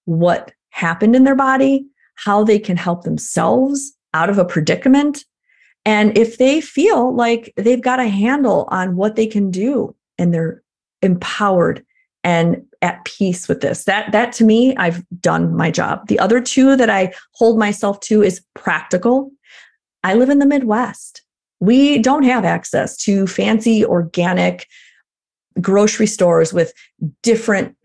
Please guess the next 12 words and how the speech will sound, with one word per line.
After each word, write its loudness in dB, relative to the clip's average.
uh, 0
variety 2
of 2
unusual 0
fruits -4
and -4
vegetables. 0
And -4
we 2
don't 2
have 2
access -4